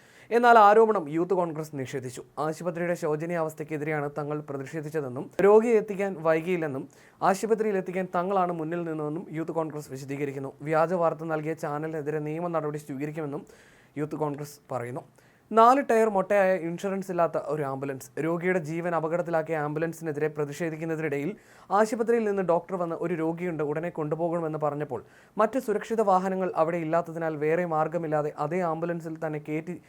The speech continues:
ജീവൻ രക്ഷിക്കാനാണ് തങ്ങൾ ശ്രമിച്ചതെന്നാണ് യൂത്ത് കോൺഗ്രസിന്റെ വാദം. സംഭവത്തിൽ യൂത്ത് കോൺഗ്രസുകാരായ പത്ത് പേരെ പ്രതി ചേർത്ത് എഫ് ഐ ആർ രജിസ്റ്റർ ചെയ്തിട്ടുണ്ട്.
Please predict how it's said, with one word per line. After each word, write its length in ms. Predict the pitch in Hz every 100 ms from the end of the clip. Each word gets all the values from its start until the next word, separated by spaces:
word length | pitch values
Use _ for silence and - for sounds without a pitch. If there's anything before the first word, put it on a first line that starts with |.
| - - -
ജീവൻ 240 | 180 208
രക്ഷിക്കാനാണ് 520 | 190 - 170 170 160 160
തങ്ങൾ 180 | 156 160
ശ്രമിച്ചതെന്നാണ് 680 | 165 160 165 175 160 147 165
യൂത്ത് 260 | 160 156
കോൺഗ്രസിന്റെ 460 | 156 156 147 151 139
വാദം. 220 | 123 139 160 - - -
സംഭവത്തിൽ 440 | 151 156 165 165 -
യൂത്ത് 240 | 156 170
കോൺഗ്രസുകാരായ 760 | 185 190 180 175 175 160 160 156 156
പത്ത് 220 | 175 208
പേരെ 180 | 175 170
പ്രതി 280 | 170 160 170
ചേർത്ത് 320 | 160 135 104 - - -
എഫ് 220 | 156 151
ഐ 60 | 170
ആർ 120 | 160 - 143
രജിസ്റ്റർ 320 | 151 151 160
ചെയ്തിട്ടുണ്ട്. 440 | - 135 123 135